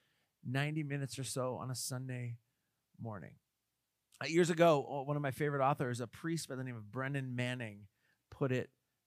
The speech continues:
this way, and, and I love this quote. He said, "The greatest single cause of atheism in the world today is Christians who acknowledge Jesus with their lips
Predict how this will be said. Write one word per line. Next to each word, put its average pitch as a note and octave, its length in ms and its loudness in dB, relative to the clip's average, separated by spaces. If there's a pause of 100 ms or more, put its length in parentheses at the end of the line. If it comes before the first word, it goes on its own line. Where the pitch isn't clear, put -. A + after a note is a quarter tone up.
this C3 300 0
way, G2+ 380 -2
and, A2 160 -10 (180)
and A2 100 -10
I G#2 100 -8
love A2+ 340 0
this G#2 180 -8
quote. A2+ 480 -4
He B2 80 -6
said, A#2 200 -8
"The C3 60 -8
greatest D3 540 0
single D#3 380 -2
cause C3+ 480 2
of A#2 180 -8
atheism C3 720 -4
in A#2+ 120 -10
the A#2+ 100 -8
world B2 380 -6
today G#2+ 500 -4 (680)
is A#2+ 140 -6
Christians - 880 -6 (560)
who D3+ 120 -2
acknowledge C3 600 -2
Jesus D3+ 440 -2
with D3 160 -4
their D3+ 160 0
lips A#2 500 -4